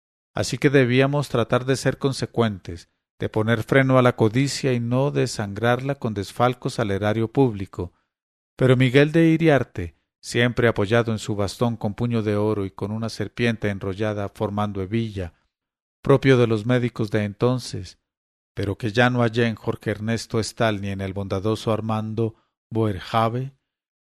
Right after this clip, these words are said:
cuando veinticinco años más tarde trataban a mi pobre Marie,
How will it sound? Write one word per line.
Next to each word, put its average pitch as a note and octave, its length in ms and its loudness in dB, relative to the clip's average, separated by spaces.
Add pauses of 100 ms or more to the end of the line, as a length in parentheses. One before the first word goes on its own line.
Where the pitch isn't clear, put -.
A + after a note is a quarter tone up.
cuando A#2 340 2
veinticinco G#2+ 640 -2
años D3+ 320 -2
más D3+ 260 -6
tarde G#2 320 -2
trataban G#2 680 -2
a G2 60 -8
mi G2 140 -10
pobre A2 480 -2
Marie, G2 460 -10